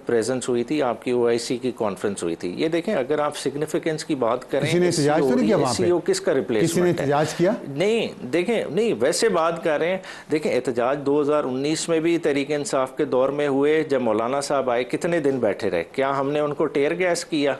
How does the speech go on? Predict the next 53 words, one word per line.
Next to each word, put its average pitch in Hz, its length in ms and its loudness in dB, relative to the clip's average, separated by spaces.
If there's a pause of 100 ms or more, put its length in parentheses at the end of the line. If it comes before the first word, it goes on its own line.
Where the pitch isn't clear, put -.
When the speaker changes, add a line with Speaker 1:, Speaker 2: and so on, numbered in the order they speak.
(540)
Speaker 1:
हमने 135 400 0
क्या 156 180 0
Speaker 2:
वो 156 60 2
Speaker 1:
ये 131 100 0
Speaker 2:
कहाँ 147 200 2
बैठे 143 200 2
Speaker 1:
हरकत 123 140 0
Speaker 2:
थे? 101 60 -6
Speaker 1:
की? 127 140 -2
Speaker 2:
कहाँ 131 260 0
Speaker 1:
देखिए, 196 100 2
Speaker 2:
बैठे 165 200 2
Speaker 1:
फिर 127 80 0
Speaker 2:
थे? - 60 -2
Speaker 1:
बिलावल 123 360 2
साहब 147 340 0
Speaker 2:
वो 147 80 -2
कहाँ 185 260 0
Speaker 1:
कराची 175 160 2
Speaker 2:
बैठे 220 120 2
Speaker 1:
से 214 80 4
Speaker 2:
थे? 180 40 2
Speaker 1:
चले, 123 320 2
Speaker 2:
कहाँ 170 260 -2
Speaker 1:
कराची 175 280 2
Speaker 2:
बैठे 233 80 0
Speaker 1:
से 240 120 2
Speaker 2:
थे? 180 40 -2
Speaker 1:
चले, 160 180 0
इसी 208 340 0
आपकी 208 500 0 (260)
श्रीनगर 226 560 2
हाईवे 202 380 2
पे 247 120 4
बैठे 160 320 0
थे, 127 40 2
Speaker 2:
हाँ, 123 100 0
तो - 60 0
Speaker 1:
श्रीनगर 165 180 0
Speaker 2:
श्रीनगर 240 400 2
Speaker 1:
हाईवे 214 240 4
Speaker 2:
हाईवे 233 60 2
Speaker 1:
पे - 120 -2
Speaker 2:
कितनी 233 220 2
Speaker 1:
बैठे 190 100 2
Speaker 2:
दूर 185 140 4
Speaker 1:
थे। 175 40 0
Speaker 2:
बैठे 156 220 2
थे 156 140 2
यहाँ 139 240 2
से? 123 80 -2
Speaker 1:
आपके 202 160 2
बिलावल, 160 760 2